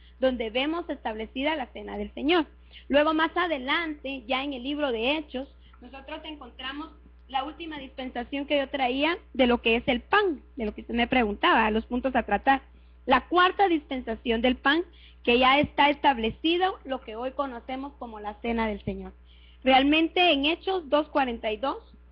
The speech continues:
dice que la iglesia primitiva se reunía. Hoy nos reunimos no en casas a hacerlo, generalmente lo hacemos en la iglesia, pero ellos se reunían en casas y ahí compartían el pan. Tenían, dice la palabra,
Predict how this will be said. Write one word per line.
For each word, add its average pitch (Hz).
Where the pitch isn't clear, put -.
dice 269
que 311
la 254
iglesia 285
primitiva 269
se 262
reunía. 254
Hoy 277
nos 294
reunimos 269
no 277
en 277
casas 311
a 220
hacerlo, 311
generalmente 262
lo 262
hacemos 220
en 220
la 208
iglesia, 254
pero 247
ellos 285
se 330
reunían 294
en 240
casas 381
y 269
ahí 254
compartían 311
el 247
pan. 285
Tenían, 294
dice 320
la 277
palabra, 285